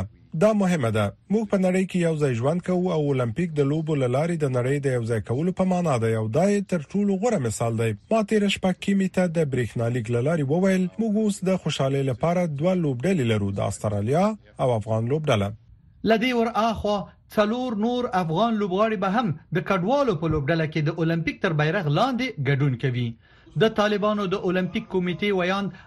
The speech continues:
Speaker 2: اتل مشواڼي ویلي چې د پاریس په اولمپیک کې یوازې درې نارینه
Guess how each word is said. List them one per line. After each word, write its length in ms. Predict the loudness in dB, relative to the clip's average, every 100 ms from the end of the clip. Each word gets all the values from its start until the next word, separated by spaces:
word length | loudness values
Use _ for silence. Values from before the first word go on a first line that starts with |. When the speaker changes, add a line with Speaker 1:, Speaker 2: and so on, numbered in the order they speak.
| -2 -2
Speaker 2:
اتل 280 | 2 0 0
مشواڼي 360 | -2 -2 -2 0
ویلي 340 | 0 0 0 -2 -2
چې 120 | -2
د 80 | 0
پاریس 260 | 0 0 -2 -4
په 40 | 0
اولمپیک 400 | -2 -2 -6 -6
کې 100 | -4 0
یوازې 360 | 0 0 0 -4 -6 -10 -8 -4
درې 280 | -2 0 0
نارینه 300 | 0 0 0